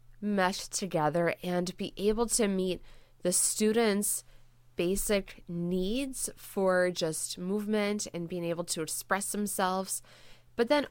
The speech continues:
also being able to teach the standards and being able to create a peaceful <laughs> classroom in which there's not a lot of chaos.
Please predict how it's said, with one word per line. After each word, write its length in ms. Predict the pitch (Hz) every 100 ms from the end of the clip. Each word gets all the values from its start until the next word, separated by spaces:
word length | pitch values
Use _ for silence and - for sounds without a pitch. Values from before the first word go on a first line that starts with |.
| -
also 500 | 233 240 - 240 202
being 320 | 196 214 - -
able 460 | 180 190 190 190
to 480 | 185 - 202 175 175 - - - -
teach 340 | - 220 -
the 80 | 208
standards 760 | - - 175 175 175 175 175 -
and 360 | 180 175 175 170
being 260 | 196 202 - 185
able 460 | 185 175 180 180 - - - -
to 580 | - - 202 185 190 170 - -
create 720 | - 220 214 202 180 185 - - - - - - _ - _ _ 185
a 340 | 175 170 160 - -
peaceful 520 | - 240 - - 180
<laughs> 80 | -
classroom 760 | 165 196 196 - 190 175 175
in 260 | - 185 175
which 320 | 170 165 -
there's 260 | 180 180 185
not 220 | 175 165
a 60 | 165
lot 180 | 156
of 80 | 156
chaos. 600 | - 190 160 - 147 -